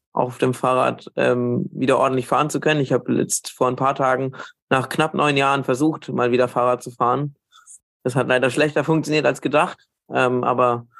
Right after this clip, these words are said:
wir sind jetzt mal dran, dass ich vielleicht nochmal neu vermessen werde und dass es nochmal einen anderen Rahmen vielleicht gibt, ähm, und dann mal schauen. So. Aber das sind so die, die zwei Dinge, die jetzt so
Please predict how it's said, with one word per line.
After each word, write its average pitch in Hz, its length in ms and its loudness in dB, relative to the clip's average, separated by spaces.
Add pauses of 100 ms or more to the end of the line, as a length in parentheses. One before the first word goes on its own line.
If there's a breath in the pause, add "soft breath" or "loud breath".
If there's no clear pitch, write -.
(260 soft breath)
wir - 100 -2
sind 127 180 0
jetzt 127 160 0
mal 127 160 2
dran, 127 320 0
dass 127 160 0
ich 120 120 -4
vielleicht 127 280 0
nochmal 123 240 0
neu 127 180 2
vermessen 127 400 0
werde 127 300 2
und 123 160 -2
dass 123 100 -2
es 123 120 0
nochmal 123 340 2 (500 loud breath)
einen - 100 -2
anderen 135 280 2
Rahmen 131 360 2
vielleicht 127 280 0
gibt, - 320 -2
ähm, 131 260 2
und 127 320 0
dann 135 140 0
mal 135 100 2
schauen. 120 340 -2 (280)
So. 127 300 2 (340)
Aber 123 200 0
das 123 200 0
sind 123 160 -2
so 123 100 2
die, 120 220 2 (400 loud breath)
die - 80 -2
zwei 143 260 0
Dinge, 147 260 2
die 135 140 2
jetzt 131 180 0
so 127 300 2